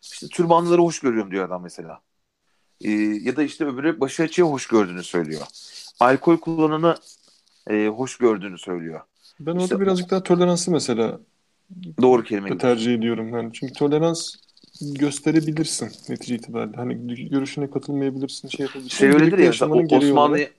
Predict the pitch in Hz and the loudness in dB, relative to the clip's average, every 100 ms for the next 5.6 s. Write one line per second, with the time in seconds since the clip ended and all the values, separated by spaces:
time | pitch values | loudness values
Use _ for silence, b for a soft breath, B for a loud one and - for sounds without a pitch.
0 | - 131 127 127 143 143 147 139 139 143 | -8 -2 -2 -2 0 0 0 -4 -6 -10
1 | 139 139 139 165 131 - 110 - 113 104 | -8 -6 -4 -2 -2 -2 -8 -4 -4 -4
2 | 95 - 107 101 107 123 113 110 107 104 | -10 -4 -2 -2 -4 -2 0 0 -4 -6
3 | 101 110 104 98 95 - 92 85 _ _ | -8 -6 -4 -6 -10 -4 -6 -6 _ _
4 | _ - 123 131 156 147 170 160 139 151 | _ -2 0 2 0 4 4 4 0 -2
5 | 160 156 143 143 156 170 | -4 -4 -10 -6 -2 -4